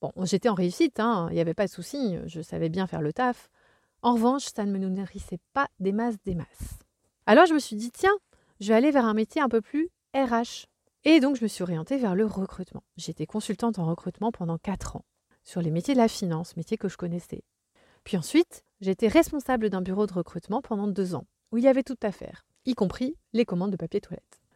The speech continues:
Je me suis dit : « Si j'arrive à faire ça comme une grande, je peux me lancer comme une grande ensuite avec ma propre entreprise. » Bon, durant ce parcours,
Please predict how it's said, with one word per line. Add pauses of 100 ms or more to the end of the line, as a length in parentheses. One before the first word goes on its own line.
(120)
Je
me
suis
dit : «
Si
j'arrive
à
faire
ça
comme
une
grande, (500)
je
peux
me
lancer (220)
comme
une
grande
ensuite
avec
ma
propre
entreprise. » (340)
Bon, (640)
durant
ce
parcours,